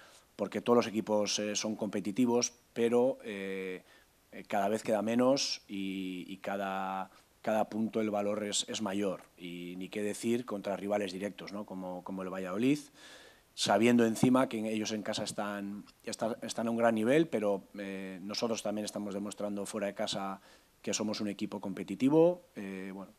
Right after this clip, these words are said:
como referencia tenemos que tener el partido de Butarque, porque creo que el equipo, además de, de tener juego, eh, mostró un punto de personalidad que creo que es muy importante para este tipo de partidos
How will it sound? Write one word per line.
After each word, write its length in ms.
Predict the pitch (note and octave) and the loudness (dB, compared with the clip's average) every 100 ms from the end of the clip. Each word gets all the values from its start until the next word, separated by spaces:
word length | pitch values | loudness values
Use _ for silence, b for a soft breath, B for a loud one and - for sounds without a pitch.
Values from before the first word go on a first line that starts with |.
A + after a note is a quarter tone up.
| _ | _
como 420 | G2 F#2+ G2 F#2+ | -8 -6 -4 -4
referencia 760 | G2 G2 F#2+ G2+ F#2+ G2+ G2+ G2+ B B _ | -6 -6 -4 -4 -4 -4 -4 -6 B B _
tenemos 320 | G#2+ G#2+ G#2+ | 0 0 0
que 80 | G#2+ | -2
tener 220 | G2+ G#2 | -6 -6
el 80 | G2+ | -4
partido 320 | G2+ - G#2+ | -6 -4 -2
de 60 | G2+ | 0
Butarque, 480 | G2 G2+ B2 B2 C#3 | 0 4 4 4 -2
porque 260 | G#2 F#2+ | -2 -6
creo 220 | F#2 G2+ | -6 -6
que 80 | F#2+ | -6
el 60 | F#2 | -6
equipo, 520 | F2 G2+ G2+ G2 F#2+ B B - | -6 -8 -6 -8 -10 B B -10
además 460 | G2+ G2+ G#2 G#2 | -6 -2 -2 -2
de, 380 | G2 G#2 G2 G2 - - | -4 -4 -4 -6 -10 -12
de 140 | G#2 | -10
tener 240 | F#2+ G#2 G#2 | -6 -4 -4
juego, 540 | - A2+ A2 G2+ G2 - | -2 0 2 0 -2 -8
eh, 180 | G#2 G2 | -10 -8
mostró 460 | G2+ G2+ - A2+ A2 | -8 -8 -6 -2 0
un 240 | A2 G#2+ | 0 -2
punto 300 | A2+ A2+ G#2+ | -2 -2 -2
de 40 | |
personalidad 600 | G2 G#2 A2+ G#2 A2 A2+ | -2 -2 -2 0 0 0
que 120 | - G2 | -2 -4
creo 160 | A2 | -2
que 100 | G#2+ | -2
es 60 | G#2 | 0
muy 140 | A2 | 0
importante 800 | A2+ G2 G2 A2+ A2+ G2+ G2 F2 B - | 0 -2 -2 2 2 0 -8 -12 B -6
para 180 | G#2 A2+ | 0 0
este 160 | - | 2
tipo 220 | A#2+ A#2 | 2 4
de 60 | A2+ | 4
partidos 600 | G#2+ G#2 C3+ D#3 F#3+ | 2 0 4 4 4